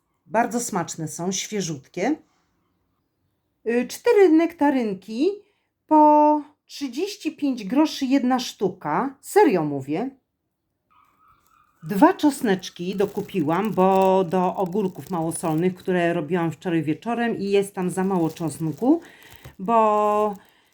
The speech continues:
y, dzieci mi dostarczyły, ale jeszcze za mało. No więc jedna sztuka, dziewięćdziesiąt pięć groszy. Serio, promocja. Y, tutaj w woreczku mieszana papryka.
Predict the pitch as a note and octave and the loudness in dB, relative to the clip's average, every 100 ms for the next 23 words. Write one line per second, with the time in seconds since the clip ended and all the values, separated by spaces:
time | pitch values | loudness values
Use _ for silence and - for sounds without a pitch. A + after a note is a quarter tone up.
0 | _ _ - A3 G#3+ G3 A#3+ A3+ G3+ G3 | _ _ -4 -2 0 -2 -4 -2 0 0
1 | G3 G#3 F#3+ - F4 E4+ E4+ D#4 C4 A3 | 0 0 -2 0 4 6 6 4 -2 -4
2 | B3 B3 A3+ A3+ A3 G#3 G#3+ G3 D#3 D3+ | -2 -2 -4 -4 -8 -6 -4 -2 -2 0
3 | F#3+ D#4 F4 E4+ D#4 C#4+ C4+ C4+ B3+ - | 0 2 4 4 4 2 2 0 0 -6
4 | A#3 A3+ A3+ A3 A3 - - _ A3+ E4+ | -12 -8 -2 0 0 -4 -20 _ -2 4
5 | D#4+ C4 - B3+ B3 - G4+ G#3+ - G3 | 6 4 0 -4 -6 -6 -4 -4 -8 -8
6 | F#3+ B3+ B3+ F#3 - D3+ - - - - | 0 2 2 2 -4 -10 -10 -16 -6 2
7 | C#4 G#3 D#3 C#3 - B3 A#3 F#3 - - | 4 4 2 -2 -6 -4 -4 -4 -8 -12
8 | C#3 - _ _ _ _ _ _ _ _ | -12 -14 _ _ _ _ _ _ _ _
9 | _ _ _ _ _ - A3+ A3 A3+ A3 | _ _ _ _ _ 2 4 6 4 2
10 | F#4 F#4 F#3 A#3+ D4 F3+ E3 F3 B3 B3+ | 0 2 2 4 2 -2 -6 0 2 2
11 | D#3 - D4+ D4+ C#4+ C#4 C#4 C#4 C4+ C#4 | 0 0 4 6 4 2 0 0 2 0
12 | A#3 F#3+ - D3 D3 | 0 -4 -4 -6 -6